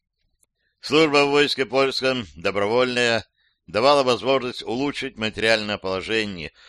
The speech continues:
в обмен на отказ от национальности и от вероисповедания. Второй момент. Членство в А К означало только то,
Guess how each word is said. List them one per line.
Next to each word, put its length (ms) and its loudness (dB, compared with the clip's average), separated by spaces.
в 100 -4
обмен 340 -2
на 120 0
отказ 400 0
от 240 -4
национальности 840 -4
и 200 -4
от 220 -4
вероисповедания. 1120 -4
Второй 360 4
момент. 540 -4
Членство 760 -2
в 180 -8
А 180 0
К 320 -2
означало 540 -2
только 380 -8
то, 340 -8